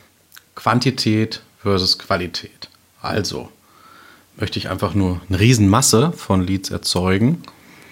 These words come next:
und dann träufeln da, sage ich mal, bei tausend ein, zwei Kunden raus, so wie das im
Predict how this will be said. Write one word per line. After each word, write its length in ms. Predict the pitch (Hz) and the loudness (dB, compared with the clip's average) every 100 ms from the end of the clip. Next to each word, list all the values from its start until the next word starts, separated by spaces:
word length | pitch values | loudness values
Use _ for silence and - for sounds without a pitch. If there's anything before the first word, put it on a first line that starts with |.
| - _ - | -20 _ -6
und 260 | 101 98 | -2 0
dann 320 | 95 92 92 - | 2 0 -2 -4
träufeln 440 | - 104 107 92 | 0 2 2 2
da, 160 | 90 85 | 2 2
sage 200 | 90 87 | 0 -2
ich 80 | |
mal, 120 | 95 90 | -2 0
bei 140 | 90 | -2
tausend 680 | - 98 104 98 90 87 - | -2 0 2 2 2 0 -6
ein, 160 | - 98 | -6 -6
zwei 200 | - 82 | -6 -8
Kunden 340 | - 131 101 | -4 0 0
raus, 720 | 82 85 104 151 - - - | -2 -4 -2 -2 -2 -4 -10
so 120 | - 92 | -6 -4
wie 60 | |
das 160 | 90 90 | -4 -6
im 120 | 95 | -8